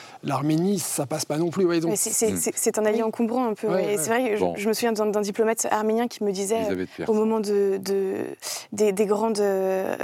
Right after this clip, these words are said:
Speaker 2: de la grande rébellion après la mort de Massa Amini, là, en, en Iran, où il y a eu, il y avait beaucoup de manifestations dans les rues de Téhéran,
Speaker 1: Hmm.
Speaker 2: et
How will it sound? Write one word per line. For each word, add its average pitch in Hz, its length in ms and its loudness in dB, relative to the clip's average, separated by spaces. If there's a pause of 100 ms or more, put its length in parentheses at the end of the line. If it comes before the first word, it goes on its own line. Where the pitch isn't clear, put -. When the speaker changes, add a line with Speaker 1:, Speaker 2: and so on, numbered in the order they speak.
Speaker 2:
de 202 120 -2
la 196 100 2
grande 208 160 0
rébellion 220 360 2
après 208 200 -2
la 208 60 2
mort 214 140 0
de 220 60 2
Massa 208 240 0
Amini, 214 280 2
là, 185 300 -2
en, - 60 -4
en 196 80 0
Iran, 196 240 -2
où 180 60 -2
il 175 60 -4
y - 20 0
a 180 40 0
eu, 180 80 -4
il 185 180 -4
y 190 40 0
avait 185 100 -2
beaucoup 196 300 -2
de 190 260 2
manifestations 220 600 0
dans 202 100 -2
les 190 120 -2
rues 208 100 -2
de 190 100 -4
Téhéran, 196 360 -2
Speaker 1:
Hmm. 247 40 -6
Speaker 2:
et 202 40 -10